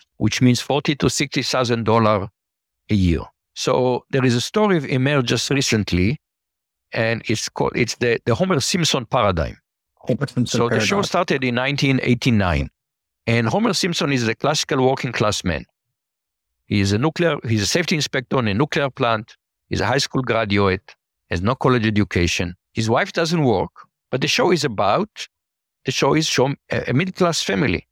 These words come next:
Speaker 1: They have a house, three children, can afford to have beer, lots of beer. So middle class life, middle, the, the, this working class family lives middle class life on one income. And people ask, "Today, what happens today?"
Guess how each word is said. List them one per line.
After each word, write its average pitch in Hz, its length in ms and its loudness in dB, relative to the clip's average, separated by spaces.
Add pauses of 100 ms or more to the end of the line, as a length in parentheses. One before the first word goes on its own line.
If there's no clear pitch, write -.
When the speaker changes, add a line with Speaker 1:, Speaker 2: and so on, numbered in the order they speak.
Speaker 1:
They 104 80 -2
have 110 100 0
a 117 40 -4
house, 208 500 -2 (520)
three 185 120 -2
children, 180 540 0 (360)
can 120 140 -2
afford 160 280 -2
to 143 100 4
have 113 200 0
beer, 190 280 2 (260)
lots 147 220 0
of 139 160 -2
beer. 147 220 2 (960)
So 139 220 -2
middle 165 220 0
class 143 340 -2
life, 104 220 -2 (260)
middle, 147 280 0
the, 127 200 -2
the, 117 180 0
this - 240 -4
working 175 300 0
class 147 220 0
family 127 340 2
lives 117 200 0
middle 127 220 0
class 113 280 -2
life 110 220 -2 (100)
on 95 160 2
one 127 240 0
income. - 380 -4 (1080)
And 104 100 -2
people 170 240 0
ask, 160 180 -2
"Today, 156 580 0 (180)
what 143 120 0
happens 147 300 0
today?" 107 400 0